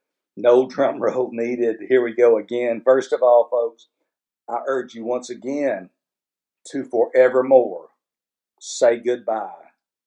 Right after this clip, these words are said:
to betting parlays. New betting states typically report higher hold percentages than Nevada, and that's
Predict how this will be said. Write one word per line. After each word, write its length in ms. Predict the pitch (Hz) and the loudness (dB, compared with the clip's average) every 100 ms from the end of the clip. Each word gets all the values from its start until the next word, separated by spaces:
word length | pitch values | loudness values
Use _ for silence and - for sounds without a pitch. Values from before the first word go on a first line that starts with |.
| _ _ - | _ _ -14
to 100 | 107 | -4
betting 360 | 110 107 101 | -2 -2 -6
parlays. 760 | 95 104 101 104 95 87 - - _ _ _ - _ _ | -4 -2 -2 -4 -6 -10 -20 -20 _ _ _ -20 _ _
New 220 | 127 180 170 | -2 0 4
betting 340 | 165 156 139 | 2 2 -6
states 540 | - 165 147 143 - - | -4 0 0 -2 -14 -12
typically 520 | - 220 147 - 127 | -6 -6 -6 -8 -8
report 440 | 117 117 135 123 120 | -6 -6 -4 -4 -4
higher 420 | 127 135 135 120 | -8 -4 -2 -2
hold 360 | 123 127 131 | 0 -2 -2
percentages 680 | 131 127 139 139 127 131 - | -10 -8 -4 -4 -6 -12 -4
than 160 | 123 107 | -4 -4
Nevada, 600 | 104 113 127 131 123 - _ _ - | -2 0 0 0 -2 -8 _ _ -12
and 140 | 110 | -8
that's 260 | 107 107 | -6 -8